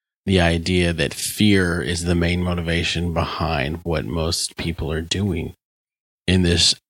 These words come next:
episode, not only in this episode, but in the series as a whole.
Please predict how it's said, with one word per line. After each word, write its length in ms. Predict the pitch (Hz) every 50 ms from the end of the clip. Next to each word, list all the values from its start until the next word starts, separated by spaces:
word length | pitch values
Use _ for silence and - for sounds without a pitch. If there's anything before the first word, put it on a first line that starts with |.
| _ _ _ -
episode, 560 | 92 95 101 92 - - 85 80 82 82 82
not 140 | 98 104 104
only 180 | 101 95 90
in 60 | 87 82
this 140 | 80 -
episode, 340 | - 92 87 - - 82 80
but 120 | 78 76 73
in 100 | 73 69
the 80 | 67
series 360 | - - 85 76 73 71 73
as 140 | 76 - -
a 40 | -
whole. 440 | - - - - - - - -